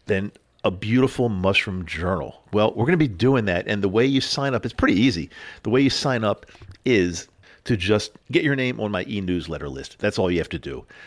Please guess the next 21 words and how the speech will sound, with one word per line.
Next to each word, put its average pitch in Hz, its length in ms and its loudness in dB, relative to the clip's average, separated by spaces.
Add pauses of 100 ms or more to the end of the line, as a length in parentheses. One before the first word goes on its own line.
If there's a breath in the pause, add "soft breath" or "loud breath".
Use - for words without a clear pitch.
(380 loud breath)
The - 160 -2
e-newsletter 135 640 2 (480)
does 101 120 -4
not 120 180 0
come 143 180 -4
out 139 140 4
on 135 140 -2
a 110 40 0
regular 113 460 2
basis. 131 460 0
It's 98 100 -6
just 113 220 -6
basically 107 300 2
when 92 140 -2
I 104 100 0
have 107 120 -2
some 101 160 -6
information 95 480 -2
for 95 300 -4
you, 92 180 0
I'll 78 220 -8